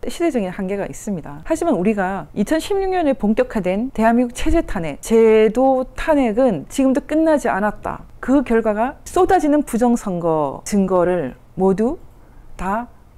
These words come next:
못 본 척하는 바로 그 현상이다. 탄핵 때 한 덩어리가 됐던 좌익과 우익이 지금도 한 덩어리가 되어서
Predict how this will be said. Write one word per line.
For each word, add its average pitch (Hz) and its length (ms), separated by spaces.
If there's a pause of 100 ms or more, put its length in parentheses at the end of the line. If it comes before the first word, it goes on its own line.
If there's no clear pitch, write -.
못 190 340
본 302 160
척하는 147 480
바로 202 360
그 285 200
현상이다. 151 640 (320)
탄핵 370 440
때 320 60
한 302 240
덩어리가 285 300
됐던 - 460
좌익과 180 420
우익이 160 720
지금도 254 400
한 370 340
덩어리가 339 400
되어서 170 540